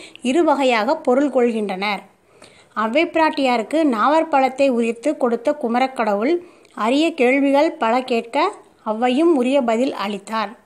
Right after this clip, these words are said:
இவ்வாறு பழத்தை உதிர்த்து அவ்வையின் வாயிலாக ஞான தத்துவத்தை உலகிற்கு உணர்த்தியதால் இத்தலத்திற்கு பழமுதிர் சோலை என்று திருநாமம் உண்டானது.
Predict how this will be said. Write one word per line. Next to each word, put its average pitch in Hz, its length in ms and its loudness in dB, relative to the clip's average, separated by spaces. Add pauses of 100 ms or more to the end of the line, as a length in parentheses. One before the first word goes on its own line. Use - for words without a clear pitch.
(1040)
இவ்வாறு 269 580 0
பழத்தை 269 520 0
உதிர்த்து 277 440 0 (200)
அவ்வையின் 262 480 0
வாயிலாக 233 720 0 (220)
ஞான 247 360 0
தத்துவத்தை 277 680 0
உலகிற்கு 254 680 0
உணர்த்தியதால் 233 640 -2 (400)
இத்தலத்திற்கு 240 760 -4 (460)
பழமுதிர் 294 500 2
சோலை 254 380 2
என்று 233 500 0 (400)
திருநாமம் 262 640 2
உண்டானது. 208 640 0